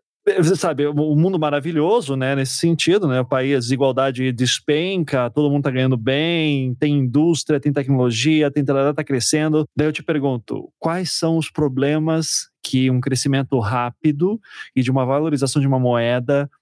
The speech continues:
dariam nesse cenário hipotético que a gente tá crescendo assim? Cresceu muito rápido, valorizou muito rápido, se tornou uma moeda forte muito rápido, não pode ser só as mil maravilhas, né? Você consegue imaginar quais seriam os problemas que viriam disso?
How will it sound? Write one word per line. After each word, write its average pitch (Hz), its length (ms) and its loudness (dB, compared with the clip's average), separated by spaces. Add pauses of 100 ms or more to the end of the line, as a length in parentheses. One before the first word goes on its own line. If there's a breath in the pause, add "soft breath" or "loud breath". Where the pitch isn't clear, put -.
(140)
dariam 139 580 0
nesse 127 300 -2
cenário 131 600 -2
hipotético 120 600 -2
que 123 40 -4
a 120 40 0
gente 120 120 -2
tá 120 80 -2
crescendo 117 440 -2
assim? 107 260 -4
Cresceu 120 320 -2
muito 165 220 0
rápido, 147 440 -2
valorizou 127 320 0
muito 151 200 -2
rápido, 131 540 0 (260 loud breath)
se - 160 -6
tornou 127 320 0
uma 143 180 0
moeda 123 500 -2
forte 135 600 -2 (200)
muito 156 320 2
rápido, 135 640 0 (380)
não 143 180 0
pode 135 220 0
ser 147 100 -2
só 139 160 -2
as 131 100 -4
mil 131 140 -2
maravilhas, 127 560 -2
né? 110 180 0 (100)
Você - 180 -4
consegue 131 260 0
imaginar 127 420 -2
quais 127 160 -4
seriam 131 180 2
os 117 100 -2
problemas 123 420 0
que - 120 -4
viriam 123 340 0
disso? 165 420 -2